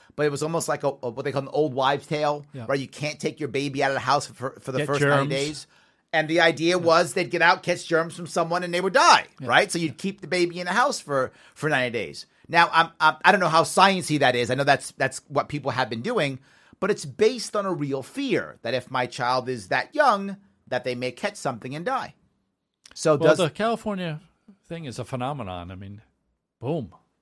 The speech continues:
Speaker 2: The people, big crowds, right?
Speaker 1: Yes.
Speaker 2: Yeah.
Speaker 1: My, my worry with this is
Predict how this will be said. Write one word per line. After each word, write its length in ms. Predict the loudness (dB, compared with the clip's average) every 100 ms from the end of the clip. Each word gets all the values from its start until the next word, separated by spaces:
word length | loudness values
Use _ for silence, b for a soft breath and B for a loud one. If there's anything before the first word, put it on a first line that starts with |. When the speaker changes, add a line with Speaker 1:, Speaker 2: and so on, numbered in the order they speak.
| _ _ -20
Speaker 2:
The 60 |
people, 480 | -14 -14 -10 -10 -10 -16 -10
big 160 | -10
crowds, 400 | -4 0 0 -2
right? 240 | -6 -6 -8 _ -8
Speaker 1:
Yes. 400 | -2 -2 -4 -6
Speaker 2:
Yeah. 280 | -4 -6 -8 _ _ _ _ _ _ _ _ b b
Speaker 1:
My, 180 | -8 -6
my 300 | 4 4 4
worry 300 | 0 2 2
with 200 | 0 -6
this 240 | -6 -6
is 280 | -10 -12 -18